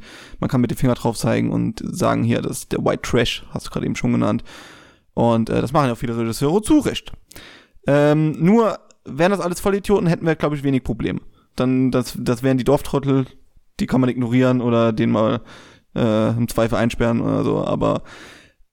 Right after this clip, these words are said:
wie schon gesagt, es sind auch Leute dabei, die was im Hirn haben und das für ihre eigenen Zwecke oder Parteizwecke oder Firmenzwecke oder sowas ausnutzen, äh, und mit den, mit den Menschen spielen.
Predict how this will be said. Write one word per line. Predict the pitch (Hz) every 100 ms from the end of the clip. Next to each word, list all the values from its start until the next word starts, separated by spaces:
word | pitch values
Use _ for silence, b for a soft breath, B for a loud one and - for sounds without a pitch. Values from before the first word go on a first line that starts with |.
| _ _
wie | 131 135 160
schon | 170 139 143
gesagt, | 139 135 143 139 120 110 92 85 90 160
es | 131
sind | 151 131
auch | 131
Leute | 123 131 123
dabei, | 120 120 117
die | 120
was | 117
im | 123
Hirn | 117 127
haben | 123 117 110
und | 120
das | 110
für | -
ihre | 117 110
eigenen | 104 117 117 113 110
Zwecke | - 127 135 117
oder | 101 110 104 92
Parteizwecke | - 117 120 113 - 123 - 104
oder | 101 101 101
Firmenzwecke | - - - 117 - - 104
oder | 90
sowas | 110 113
ausnutzen, | - 120 - 117 - 113 B B B B B B
äh, | - 113
und | 104 90 113
mit | 110 -
den, | 101 98 -
mit | - -
den | -
Menschen | 90 - -
spielen. | - - 87 113